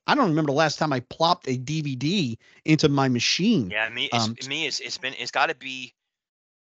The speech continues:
Speaker 2: I think the last time I put a Blu-ray in was Joker. That's the last,
Speaker 1: Wow.
Speaker 2: that is the last Blu-ray I bought was Joker, Joaquin
Speaker 1: The
Speaker 2: Phoenix.
Speaker 1: last Blu-ray I bought was The Lost World, uh, the, uh, Jurassic
Speaker 2: Wow.
Speaker 1: World. The Jurassic World was the last one I bought.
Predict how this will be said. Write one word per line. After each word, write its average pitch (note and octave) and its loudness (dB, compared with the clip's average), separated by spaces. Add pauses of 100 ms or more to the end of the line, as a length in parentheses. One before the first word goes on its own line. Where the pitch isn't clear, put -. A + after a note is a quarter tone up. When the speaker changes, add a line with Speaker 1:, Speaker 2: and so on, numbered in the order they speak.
(260)
Speaker 2:
I C#3 -4
think E3 -10
the A3 -8
last C3+ 0
time C#3 -2
I B2 0
put B2 -8
a A2+ -8
Blu-ray G#2+ -6
in G2+ -10
was G2+ -8
Joker. A2+ -6 (1000)
That's B2 2
the D3 -2
last, C3+ 6
Speaker 1:
Wow. B2 4
Speaker 2:
that C3 2
is B2 -6
the B2 -6
last C3 -2
Blu-ray A#2 -4
I G2+ -2
bought F#2 -12
was F#2 -16
Joker, F2+ -14
Joaquin E2 -14
Speaker 1:
The E2 -20
Speaker 2:
Phoenix. C#3+ 2
Speaker 1:
last F3 6
Blu-ray E3+ 4
I F#3 8
bought C#3+ 6
was C3+ 0
The C#3 -2
Lost C3+ 2
World, C3+ 0
uh, C3 2
the, C3 0
uh, B2+ 0
Jurassic C3+ 0
Speaker 2:
Wow. A2 -10
Speaker 1:
World. C3 -2 (240)
The A#2+ -4
Jurassic C3+ 0
World C3 2
was A2+ -4
the A#2 -6
last A#2+ -2
one B2 -2
I B2 -2
bought. A#2 0